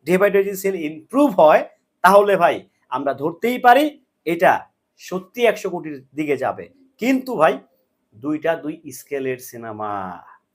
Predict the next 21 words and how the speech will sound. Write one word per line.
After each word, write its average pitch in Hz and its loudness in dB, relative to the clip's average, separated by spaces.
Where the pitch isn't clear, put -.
মনে 160 -4
রাখতে 147 -2
হবে 139 -4
এখানে। 117 -10
বরবাদ 190 8
just 226 8
বরবাদ, 135 0
বরবাদ 185 4
মানে 135 -12
বরবাদ, 165 4
বরবাদের 151 -2
আশেপাশে 143 -6
ভাই 131 -6
কাউকে 123 -10
মিলেন 180 6
না 101 -10
ভাই। 85 -20
বরবাদ 170 2
মানে 165 -6
এটা 175 -6
বরবাদ, 117 -8